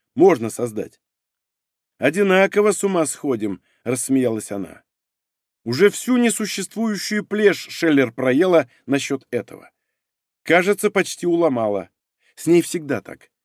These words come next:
Вначале отбрыкивается от моих безумных идей, а потом довольная ходит, что воплотила их в жизнь. Но, честно говоря, я тебя не для этого сюда зазвала. Не по службе.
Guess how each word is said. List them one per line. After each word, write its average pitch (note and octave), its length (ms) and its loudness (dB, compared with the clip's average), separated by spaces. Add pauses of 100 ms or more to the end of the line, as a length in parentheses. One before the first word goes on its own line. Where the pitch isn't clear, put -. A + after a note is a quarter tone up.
(220)
Вначале E3+ 440 2
отбрыкивается D3+ 760 2
от C3 100 -4
моих C#3 240 2
безумных A#2+ 540 -2
идей, F#2 360 -8 (360)
а - 120 -2
потом G#3+ 300 0
довольная C#3+ 500 4
ходит, G#2 360 -6
что - 180 -2
воплотила C3 480 -4
их G#2+ 160 -4
в F#2+ 60 -18
жизнь. E2 320 -12 (920)
Но, D3+ 260 2
честно G3+ 380 -2
говоря, E3 300 2
я E3 220 0
тебя E3 260 -2
не D#3 140 2
для D3 240 0
этого C#3+ 240 -2
сюда A2+ 300 -6
зазвала. G2 540 -8 (640)
Не C3+ 140 0
по D#3+ 100 0
службе. G#2+ 480 -10